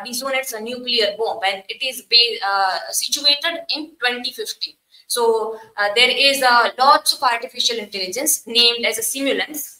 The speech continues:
and they are living with humans very, uh, in a kind of a friendly atmosphere. And there are,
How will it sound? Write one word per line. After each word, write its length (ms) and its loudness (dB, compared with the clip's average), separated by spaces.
and 240 2
they 80 6
are 400 0
living 340 0
with 140 -4
humans 540 -6
very, 460 4
uh, 420 2
in 120 -4
a 80 -2
kind 240 2
of 100 -2
a 80 -6
friendly 480 2
atmosphere. 640 -8
And 280 -6
there 140 2
are, 240 8